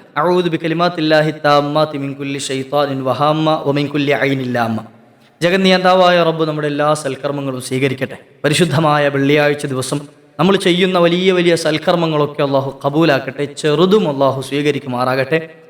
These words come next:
വെള്ളിയാഴ്ച ഒരുപാട് ഇബാദത്ത് ചെയ്യണം, ഒരുപാട് ദുആ ഇറക്കണം, ഒരുപാട് തസ്ബീഹുകൾ അധികരിപ്പിക്കണം, തഹ്മീദുകൾ അധികരിപ്പിക്കണം, അള്ളാഹുവിന് ഇഷ്ടമുള്ള നല്ല നല്ല പ്രവർത്തനങ്ങൾ അധികരിപ്പിക്കണം, സ്വതക്ക കൊടുക്കണം, അങ്ങനെ തുടങ്ങി ഒട്ടനവധി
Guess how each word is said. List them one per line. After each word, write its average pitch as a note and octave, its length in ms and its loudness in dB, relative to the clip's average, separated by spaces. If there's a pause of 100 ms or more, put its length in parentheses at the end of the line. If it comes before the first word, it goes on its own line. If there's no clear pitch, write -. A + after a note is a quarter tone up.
വെള്ളിയാഴ്ച D#3+ 440 4 (120)
ഒരുപാട് D3+ 640 0 (200)
ഇബാദത്ത് D3 440 2
ചെയ്യണം, C#3+ 260 0 (280)
ഒരുപാട് D#3 680 4
ദുആ C#3 160 0 (160)
ഇറക്കണം, D3+ 360 0 (280)
ഒരുപാട് D#3+ 640 4
തസ്ബീഹുകൾ F3+ 600 2 (120)
അധികരിപ്പിക്കണം, C#3+ 580 0 (300)
തഹ്മീദുകൾ F3 680 2
അധികരിപ്പിക്കണം, C#3 580 -4 (260)
അള്ളാഹുവിന് D#3 500 2
ഇഷ്ടമുള്ള D#3 500 -2
നല്ല C#3+ 260 0
നല്ല D3 160 0 (100)
പ്രവർത്തനങ്ങൾ D3+ 680 2
അധികരിപ്പിക്കണം, C#3 580 -2 (280)
സ്വതക്ക D3 320 0 (100)
കൊടുക്കണം, C#3+ 400 0 (120)
അങ്ങനെ G3 260 2
തുടങ്ങി F3 260 2 (320)
ഒട്ടനവധി A3 760 2